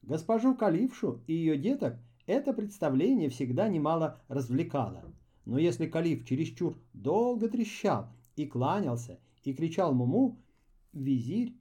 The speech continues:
улыбаясь, грозил ему рассказать госпоже калифше, о чем шел спор за дверью принцессы ночной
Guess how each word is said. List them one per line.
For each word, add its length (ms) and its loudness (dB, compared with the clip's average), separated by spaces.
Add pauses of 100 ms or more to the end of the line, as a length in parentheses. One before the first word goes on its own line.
(380)
улыбаясь, 760 -2 (380)
грозил 520 2
ему 460 4
рассказать 600 -2
госпоже 440 -4
калифше, 640 -4 (680)
о 120 -2
чем 320 2
шел 380 -2
спор 480 0 (320)
за 200 -4
дверью 440 0
принцессы 720 -8 (300)
ночной 640 -10